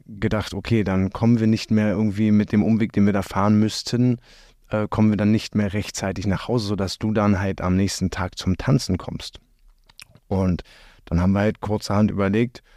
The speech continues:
wir zagen-, wir schlagen das Zelt einfach im Garten auf.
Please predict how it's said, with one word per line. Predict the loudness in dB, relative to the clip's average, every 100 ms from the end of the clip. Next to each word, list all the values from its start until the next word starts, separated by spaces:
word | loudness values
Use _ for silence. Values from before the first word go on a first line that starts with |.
| _ -6
wir | -4 -4
zagen-, | -6 -2 0 0 -2 -4
wir | -2
schlagen | 0 0 4
das | 2 0
Zelt | -2 0 0
einfach | 0 2 2
im | 2
Garten | 2 2 2 -2
auf. | -2 -6 -10